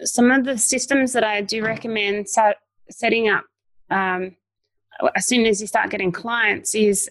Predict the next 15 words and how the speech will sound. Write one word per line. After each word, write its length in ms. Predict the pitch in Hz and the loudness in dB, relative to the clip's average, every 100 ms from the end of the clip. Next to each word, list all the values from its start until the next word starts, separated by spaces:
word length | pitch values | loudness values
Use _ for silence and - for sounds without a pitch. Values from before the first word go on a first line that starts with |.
| 202 | -2
an 280 | 202 196 - - | 0 -2 -4 0
onboarding 680 | 202 226 226 226 233 240 | 0 0 0 0 0 -2
process 680 | 240 233 233 269 254 247 - - | 0 -2 0 0 -2 -2 -12 -6
that 340 | 214 190 - | -2 -2 -4
flows 440 | - 214 202 202 - | -6 -2 0 -2 -2
easily, 560 | 185 202 208 226 320 - _ - - | -2 -2 2 2 2 -4 _ -20 -4
because 340 | 220 240 226 - | -2 0 -2 0
onboarding 600 | 202 240 247 247 233 208 | 2 2 2 2 2 0
can 460 | - 214 202 202 - | 0 -2 0 0 0
easily 440 | - 202 214 214 202 | 0 0 0 0 -2
take 320 | - 208 202 | -2 -4 0
up 160 | 196 190 | -2 0
a 120 | 185 | 0
lot 180 | 190 185 | 0 -2
of, 220 | 185 - | -4 -8